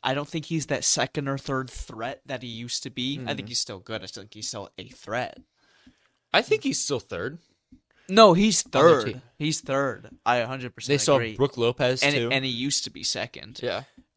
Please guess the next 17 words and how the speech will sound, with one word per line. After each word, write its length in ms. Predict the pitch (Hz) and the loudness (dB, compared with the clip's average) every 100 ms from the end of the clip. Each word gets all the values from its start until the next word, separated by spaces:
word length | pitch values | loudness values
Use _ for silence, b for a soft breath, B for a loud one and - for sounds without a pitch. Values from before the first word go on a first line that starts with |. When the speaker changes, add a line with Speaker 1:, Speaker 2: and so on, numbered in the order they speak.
| - | -2
Speaker 1:
But 380 | 123 113 101 - _ _ - _ _ _ _ - _ _ _ _ _ _ 101 | 0 2 0 -8 _ _ -20 _ _ _ _ -20 _ _ _ _ _ _ -2
I 120 | 113 | -2
think 240 | - 131 | -4 -10
he's 160 | 131 120 | -8 -6
not 220 | 127 117 | -4 -6
as 280 | 120 117 113 | -8 -8 -10
g-, 120 | 110 - | -12 -10
what 180 | 139 135 | -2 -2
I'm 140 | 127 | -2
saying 340 | 120 151 135 123 | -4 -4 -4 -8
is 120 | - | -6
I 80 | 127 | -6
don't 180 | 139 - | -6 -12
think 220 | 147 139 | -14 -12
he's 340 | 139 127 - - _ b b b - | -8 -6 -8 -10 _ b b b 4
as 400 | 131 123 117 - - | 6 4 0 -6 -6
ideal 720 | 123 123 113 143 139 123 117 | -6 -6 -6 -2 -2 -2 -4